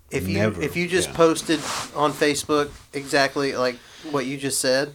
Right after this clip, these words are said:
Speaker 2: Oh, yeah.
Speaker 1: who would be like, "Well, you shouldn't even be taking a shot at a deer that you couldn't tell if it was a buck or a doe."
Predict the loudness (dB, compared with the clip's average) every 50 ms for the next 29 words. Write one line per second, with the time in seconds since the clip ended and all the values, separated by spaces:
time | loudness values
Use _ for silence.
0 | -10 -12 -10 -10 -10 -10 -10 -6 0 2 4 4 4 4 2 2 2 2 2 0
1 | -2 -4 -6 -8 -8 -6 -4 -2 -2 -2 -2 -2 -2 0 0 0 0 0 0 -2
2 | -2 -4 -6 -2 0 0 2 2 0 -2 -4 -4 -4 -2 0 0 0 -2 -4 -6
3 | -10 -10 -12 -10 -6 -6 -6 -4 -6 -8 -4 -4 -2 -2 -4 -4 -6 -8 -6 -8
4 | -6 -2 -2 -2 -2 -2 -4 -6 -4 -2 0 0 0 -2 -4